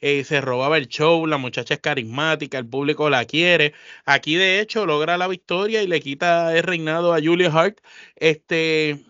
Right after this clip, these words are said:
pero no fue como que una, no sentí que fue, "Wow, la victoria que, que tanto anhel-, se anhelaba". Como que no la sentí una victoria fuerte.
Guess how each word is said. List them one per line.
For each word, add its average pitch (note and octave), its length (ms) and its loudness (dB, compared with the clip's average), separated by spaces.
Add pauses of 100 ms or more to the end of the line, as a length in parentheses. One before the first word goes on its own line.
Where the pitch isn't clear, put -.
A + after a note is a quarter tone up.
(500)
pero D#3 260 2
no D#3+ 160 -4
fue A3 240 -2
como G3 260 -4
que D#3 100 -4
una, F#3 500 0
no D#3+ 220 0
sentí G#3+ 360 -4
que G#3 140 0
fue, G3+ 180 2 (340)
"Wow, D#3+ 600 0
la C3+ 160 -2
victoria C3+ 640 0
que, B2+ 220 -6
que C3 160 -10
tanto E3 380 -2
anhel-, C#3 280 0
se D3+ 120 -8
anhelaba". B2+ 540 -2 (380)
Como D3 200 -8
que D3+ 120 0
no D3+ 120 -2
la F#3 120 2
sentí G3+ 380 -6
una E3 240 -4
victoria D3+ 440 0
fuerte. A#2 480 -6